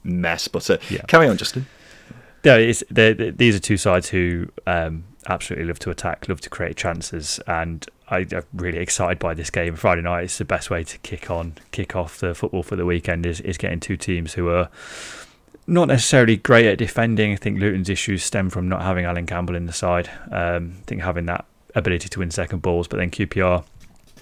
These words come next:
Speaker 2: can be a bit disorganised as well, which just opens, o-, opens them up quite often,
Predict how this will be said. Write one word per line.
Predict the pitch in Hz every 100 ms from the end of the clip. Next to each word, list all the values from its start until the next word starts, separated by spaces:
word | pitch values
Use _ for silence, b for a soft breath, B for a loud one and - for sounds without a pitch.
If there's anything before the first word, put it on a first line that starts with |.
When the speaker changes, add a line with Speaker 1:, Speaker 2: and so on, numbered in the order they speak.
| b b -
Speaker 2:
can | - 127
be | 101
a | 95
bit | 107
disorganised | 95 - 120 104 92 92
as | 95
well, | 117 95
which | - - -
just | - -
opens, | 104 101 95 90 - -
o-, | 110 -
opens | 107 104 101 92
them | 110
up | -
quite | - 92
often, | 92 - - 87